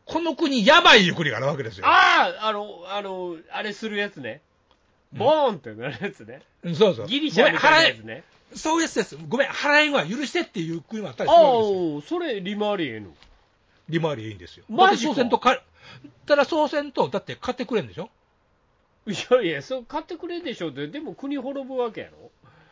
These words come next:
Speaker 1: うん。まあ、利-、あの、利-、利回りが悪い、
Speaker 2: うん。
Speaker 1: しかもやばい言うと、それ誰も金出してくれませんよ。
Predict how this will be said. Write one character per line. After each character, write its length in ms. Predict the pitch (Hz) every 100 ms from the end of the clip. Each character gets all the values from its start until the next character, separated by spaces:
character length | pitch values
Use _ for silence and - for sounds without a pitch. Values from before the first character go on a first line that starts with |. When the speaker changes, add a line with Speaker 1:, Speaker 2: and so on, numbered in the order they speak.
| _ _
Speaker 1:
う 40 | 156
ん。 240 | 117 95
ま 120 | 175
あ、 80 | 160 - - 170
利-、 160 | 208 208
あ 80 | 165
の、 420 | 165 160 156 156
利-、 220 | 165 196 -
利 200 | 180 240
回 240 | 277 262 254
り 100 | 247
が 120 | 240
悪 320 | 226 220 185
い、 320 | 123 175 180
Speaker 2:
う 60 | 156
ん。 240 | 156 123 -
Speaker 1:
し 120 | -
か 140 | 247
も 120 | 220 151
や 160 | 185
ば 140 | 185 151
い 40 |
言 80 | 127
う 20 |
と、 80 | 107
そ 100 | 170
れ 60 | 110
誰 160 | 180
も 160 | 214 - -
金 180 | 233
出 100 | 165
し 60 | -
て 60 | 131
く 80 |
れ 60 | 170
ま 80 | 160
せ 120 | 143
ん 40 |
よ。 100 | 226